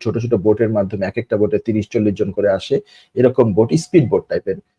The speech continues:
আহ, অনেকে এই দেশে বিভিন্ন সি সাইডে গিয়ে থাকলে বা বিভিন্ন এই ধরনের শহরে গেলে এই ধরনের বোট আপনারা দেখে থাকতে পারেন।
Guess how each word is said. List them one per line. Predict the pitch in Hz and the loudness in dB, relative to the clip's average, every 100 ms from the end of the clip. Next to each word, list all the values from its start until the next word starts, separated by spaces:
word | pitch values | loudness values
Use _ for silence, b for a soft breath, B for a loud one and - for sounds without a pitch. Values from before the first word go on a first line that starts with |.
| _ - | _ -8
আহ, | 101 104 107 101 | -2 0 2 0
অনেকে | - 120 120 117 | 2 2 2 4
এই | 113 | 2
দেশে | 107 104 110 | 4 0 0
বিভিন্ন | 107 110 110 | 0 0 -2
সি | 110 - 104 - 131 | -4 -8 -8 2 2
সাইডে | 131 113 110 | 4 4 4
গিয়ে | 113 113 | 4 2
থাকলে | - 110 113 | 2 -2 0
বা | 104 | 2
বিভিন্ন | 98 101 107 113 110 104 | 0 0 0 0 0 2
এই | 107 | 2
ধরনের | 104 107 110 | 2 0 -2
শহরে | 110 110 107 | -4 -2 2
গেলে | 104 110 | 2 4
এই | 104 | 4
ধরনের | 95 104 107 | 2 -2 -2
বোট | 95 107 | 0 -2
আপনারা | 104 107 101 | -2 -6 -2
দেখে | 107 120 | -2 -4
থাকতে | 120 110 - | -8 -10 0
পারেন। | 101 104 | 2 2